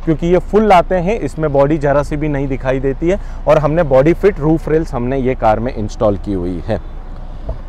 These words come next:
अब आते हैं interior में, the wow factor of the car में। Just see the finishing of the cover,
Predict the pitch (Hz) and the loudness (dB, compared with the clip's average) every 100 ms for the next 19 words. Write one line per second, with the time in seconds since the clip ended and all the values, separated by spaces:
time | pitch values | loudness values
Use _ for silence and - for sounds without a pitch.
0 | - - - - - - 208 190 185 208 | -14 -14 -14 -14 -2 2 6 6 6 4
1 | 175 208 - - 151 170 175 190 202 208 | 4 0 -2 -4 0 0 2 2 4 4
2 | 190 196 202 156 120 156 127 127 175 202 | 4 0 0 -6 2 2 2 6 6 6
3 | - 165 - 165 170 135 131 113 139 - | 4 0 2 2 2 2 0 2 -2 0
4 | 113 110 104 92 - - - - 120 170 | 2 2 0 -6 -8 -12 -14 -4 0 0
5 | - 196 208 143 196 - - - - - | 0 0 0 4 2 2 -14 -16 -14 -8
6 | - 170 226 - 220 208 208 - - 147 | 0 4 4 4 0 0 -4 -14 -2 4
7 | 170 147 147 170 - - 156 160 160 | 4 2 0 0 0 0 2 6 6